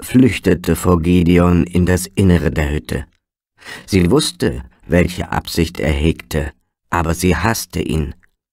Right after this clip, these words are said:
Sie hörte die beiden Missionssendlinge sprechen von Joe Smith und dem Buche Mormon, von dem neuen Jerusalem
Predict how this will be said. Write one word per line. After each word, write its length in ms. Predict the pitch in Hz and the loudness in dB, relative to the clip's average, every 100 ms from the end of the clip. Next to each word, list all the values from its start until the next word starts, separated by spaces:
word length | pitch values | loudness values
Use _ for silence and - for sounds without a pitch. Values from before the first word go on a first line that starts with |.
| _ _ - - - | _ _ -20 -20 -8
Sie 320 | 98 95 82 | 2 2 4
hörte 280 | 127 - 107 | 0 0 0
die 160 | 101 | 2
beiden 400 | 95 104 92 98 | 2 2 2 2
Missionssendlinge 1300 | 95 - 98 98 117 - - 95 95 - 85 98 90 | 2 2 2 4 4 0 0 2 2 2 2 4 2
sprechen 540 | 87 - 92 87 98 87 | 0 -2 -2 0 0 0
von 420 | - 87 82 80 | 0 2 4 4
Joe 300 | 92 87 85 | 4 4 4
Smith 640 | - - 117 104 - - _ _ _ - | 2 2 2 2 -4 -20 _ _ _ -8
und 280 | 69 65 - | -4 -4 0
dem 200 | 69 65 | 0 2
Buche 320 | 80 80 80 | 0 2 2
Mormon, 720 | 80 90 98 95 85 76 71 64 _ _ _ _ _ - - - | 4 4 4 4 4 2 0 -4 _ _ _ _ _ -16 -16 -10
von 160 | - 90 | 0 2
dem 160 | 78 82 | 4 4
neuen 340 | 90 101 95 | 4 4 4
Jerusalem 920 | 95 87 113 143 110 78 76 71 67 | 2 4 4 4 2 0 -2 -2 -6